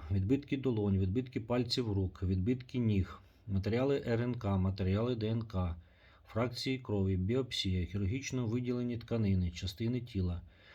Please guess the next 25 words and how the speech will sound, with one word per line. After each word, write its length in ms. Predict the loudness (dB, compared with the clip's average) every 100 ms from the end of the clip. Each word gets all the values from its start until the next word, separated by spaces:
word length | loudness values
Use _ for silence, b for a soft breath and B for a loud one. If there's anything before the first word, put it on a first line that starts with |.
| B -4
органи, 400 | 0 4 4 4
волосся, 520 | 2 2 0 -2 -2
зуби, 380 | 0 0 0 2
нігті, 400 | 2 0 -4 -8
сперма, 440 | -4 -2 0 0
сеча, 500 | 0 -4 -4 -2 -2 -2
фекалії 420 | -6 -2 0 0
та 120 | -2 -4
інші 300 | -4 -4 -2
рідкі, 300 | -2 -2 -2
м, 760 | -2 -6 -12 -14 -10 -4 0 2 4
рідини 540 | 4 2 2 2 2
тіла 400 | 0 0 -2 -2 B B B B B -2
та 140 | 2
речовини 520 | 2 2 2 2 2
будь-якого 540 | 2 0 0 2 2 4
роду, 260 | 4 4
а 80 | 4
також 400 | 2 0 0 2
зразки 340 | 0 0 -4 -2
дихання, 380 | -2 2 2
голосовий 440 | 4 2 0 0 0
відбиток 420 | 0 0 0 0
зображення 540 | 0 2 2 2 0
ситтівки, 680 | -2 -6 -8 -6 -4 -4 -6